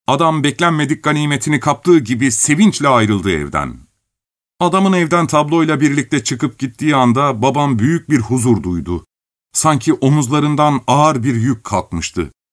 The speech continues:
Kıskançlık, çekememezlik gibi kendisini tedirgin eden bütün kötü duygulardan kurtulmuştu.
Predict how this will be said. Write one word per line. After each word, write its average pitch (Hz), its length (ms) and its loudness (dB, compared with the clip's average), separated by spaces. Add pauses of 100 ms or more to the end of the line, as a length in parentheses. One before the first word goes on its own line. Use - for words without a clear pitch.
(220)
Kıskançlık, 139 800 -2
çekememezlik 143 760 -2
gibi 127 220 -2
kendisini 143 560 -2
tedirgin 135 420 0
eden 127 360 0 (280)
bütün 170 440 0
kötü 151 320 -2
duygulardan 127 680 0
kurtulmuştu. 98 760 -4